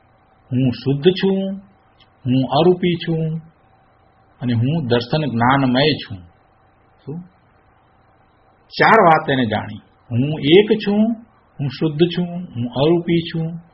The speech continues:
હું દર્શન જ્ઞાનમય છું. આવું જાણવાથી મોહનો સમૂળ નાશ થયો અને એવો સમૂળગો મોહનો નાશ થયા પછીથી શું થાય છે? તો કે ભાવક ભાવ અને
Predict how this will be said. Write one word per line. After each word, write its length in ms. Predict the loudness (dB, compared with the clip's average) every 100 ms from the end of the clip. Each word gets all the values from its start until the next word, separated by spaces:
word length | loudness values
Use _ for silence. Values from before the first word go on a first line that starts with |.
| _ -8
હું 200 | -2 0
દર્શન 380 | 2 0 -2 -4
જ્ઞાનમય 600 | -4 -2 0 0 -2 -4
છું. 260 | -8 -14 _ _ _ _ _ _ _ _ _ _ _ _ _ 2
આવું 400 | 4 6 6 8
જાણવાથી 680 | 6 6 6 4 2 -4 -4 -10 _ -4
મોહનો 520 | 2 4 4 2 0
સમૂળ 480 | -4 -4 -2 0 0
નાશ 380 | 2 0 -2 0
થયો 280 | 0 0 -6 _ _ _ _ -8
અને 180 | -4 -4 -6 -10
એવો 260 | -4 -2 -2 -2
સમૂળગો 420 | 0 2 4 4
મોહનો 360 | 4 4 2
નાશ 260 | 2 2 2 -2
થયા 180 | -2 -2
પછીથી 580 | -4 -4 -4 -4 -8 -8 _ _ -8
શું 120 | -8
થાય 200 | -4 -4
છે? 180 | -4 -8 -18 _ _ _ _ -10
તો 60 |
કે 120 | -4 -2
ભાવક 600 | 0 2 2 2 0 2
ભાવ 320 | 6 6 4
અને 140 | 0